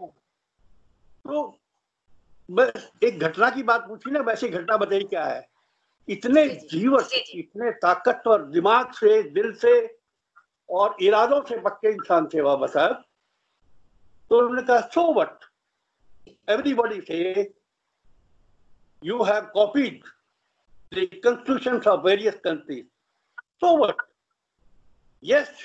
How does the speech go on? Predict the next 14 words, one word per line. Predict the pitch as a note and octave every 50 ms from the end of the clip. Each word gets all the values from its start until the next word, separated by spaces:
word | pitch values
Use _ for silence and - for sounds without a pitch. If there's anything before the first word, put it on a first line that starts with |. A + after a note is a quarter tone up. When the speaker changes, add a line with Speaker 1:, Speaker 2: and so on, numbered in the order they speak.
| - _ _ _ _ _ _ _ _ _ _ _ _ _ _ _ _ _ F#3
Speaker 1:
we | G3
are | F#3+ F#3 A3+
not | C4+ - - - -
shy | B3+ C4+ C4+ A3+ E3+
of | D#3 - -
it। | - - _ _ _ _ -
हमें | E3+ G3 A3
इसकी | A#3 A#3 - C4 B3
कोई | B3+ C4+ C#4
शर्म | - - A#3+ A3+ G#3
की | F3 F#3+ E3+
बात | D#3+ D#3 D#3 - -
नहीं | D3+ G3+ B3
है, | C4 B3+